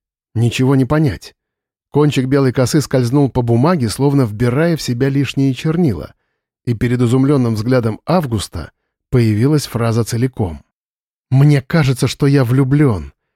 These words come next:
Агния Витольдовна прекраснейшая из женщин. Как я мог раньше не замечать этой божественной красоты?»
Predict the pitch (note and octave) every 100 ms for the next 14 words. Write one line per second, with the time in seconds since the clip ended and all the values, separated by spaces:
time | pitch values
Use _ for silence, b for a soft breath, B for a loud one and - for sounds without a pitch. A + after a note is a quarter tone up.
0 | _ _ _ - B2+ A#2+ B2 A#2 B2 -
1 | E3+ C#3+ C3 C3 A2 C#3+ - E3+ C#3+ D3
2 | B2+ D3 C#3+ - C3+ G#2 C#3+ D#3 A#2 -
3 | G#2 E2+ - _ _ _ _ - F3+ -
4 | C#3+ C#3+ D3 C3+ D3 C3+ - A#2+ G#2+ A2+
5 | A2 - E3 - - C3+ B2+ A2 A#2 F#2+
6 | D3 D#3 - C3+ B2+ A#2 A#2+ A2+ B2+ -
7 | - G#2 D#2+